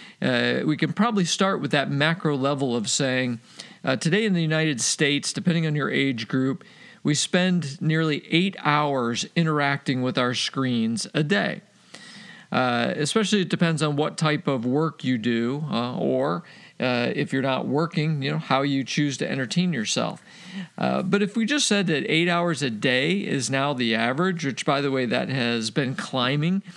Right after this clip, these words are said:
We thought it was bad when people watched television for, uh, many hours a day. Uh, but now if you combine television with internet and social technologies and gaming,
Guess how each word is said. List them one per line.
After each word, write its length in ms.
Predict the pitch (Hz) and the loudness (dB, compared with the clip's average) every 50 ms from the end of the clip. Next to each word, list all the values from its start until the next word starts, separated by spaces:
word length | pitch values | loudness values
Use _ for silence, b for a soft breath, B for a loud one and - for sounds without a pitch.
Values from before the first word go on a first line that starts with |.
| B B B | B B B
We 140 | B 151 170 | B 0 2
thought 220 | 175 185 170 165 156 | 2 2 0 0 0
it 40 | |
was 140 | 151 147 123 | -2 -2 0
bad 320 | - 147 131 139 156 156 139 | 0 2 2 2 2 2 0
when 140 | 135 123 | -2 -2
people 200 | 117 127 139 135 | -2 -2 0 0
watched 300 | 127 127 127 120 - - | 2 2 0 0 -2 -2
television 600 | - 143 131 127 127 123 135 123 143 160 165 170 165 | 0 0 0 0 0 0 0 0 0 0 0 0 -2
for, 380 | - - 131 123 123 123 120 | -2 -2 0 0 2 2 0
uh, 60 | 117 113 | 0 0
many 260 | 120 131 135 131 127 | 0 0 0 0 0
hours 300 | 131 131 131 131 117 120 | 0 0 0 0 -2 -2
a 60 | 117 | -2
day. 360 | 104 117 120 131 143 156 160 B B B B B B B B - | 0 0 2 2 2 0 -2 B B B B B B B B 0
Uh, 200 | 120 120 123 117 | 0 0 2 0
but 140 | 107 - | 0 0
now 160 | - 135 147 151 | 0 2 2 2
if 100 | 151 143 | 2 0
you 100 | 139 131 | -2 -2
combine 540 | - 127 117 92 117 113 127 139 151 147 | -2 -2 0 0 0 0 0 0 0 0
television 680 | 143 170 156 143 143 139 147 135 139 160 160 156 143 123 | 0 0 0 0 0 -2 -2 0 0 0 0 0 0 0
with 420 | 113 113 117 113 110 101 - - - | 0 0 0 0 -2 -4 -6 -4 -2
internet 580 | - 165 160 160 151 147 147 151 151 147 - - | 0 2 2 2 2 2 2 2 0 -2 -2 0
and 240 | 117 107 107 107 110 | 0 2 2 0 0
social 400 | - - 151 160 160 - 156 135 | 0 0 0 0 0 0 -4 -2
technologies 760 | - 156 - 196 160 139 135 139 139 117 123 135 135 127 113 | -2 -2 -2 0 0 0 0 0 -2 -2 -2 -2 -2 0 0
and 220 | 110 101 104 104 98 | 0 0 0 0 0
gaming, 440 | 131 143 147 151 147 147 143 135 | 0 0 0 0 0 -2 -2 -4